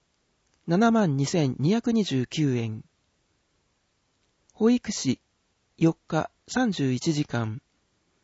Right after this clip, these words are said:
十六万四百七十三円。保健師、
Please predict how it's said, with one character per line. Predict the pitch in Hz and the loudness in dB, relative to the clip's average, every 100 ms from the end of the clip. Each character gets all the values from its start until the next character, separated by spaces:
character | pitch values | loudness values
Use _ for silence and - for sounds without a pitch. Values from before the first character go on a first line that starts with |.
| _ _ - | _ _ -2
十 | 208 226 | 2 4
六 | 220 - | 4 2
万 | 196 151 123 | 2 2 0
四 | - 247 | 0 2
百 | 226 175 139 | 2 0 0
七 | 147 165 | 0 0
十 | 143 131 | 0 -2
三 | - 160 135 | 0 -2 0
円。 | 120 110 110 - _ _ _ _ _ _ _ _ _ _ _ _ _ | -2 -4 -8 -14 _ _ _ _ _ _ _ _ _ _ _ _ _
保 | - | -2
健 | 214 254 208 | 2 2 2
師、 | 151 127 120 | -2 -4 -6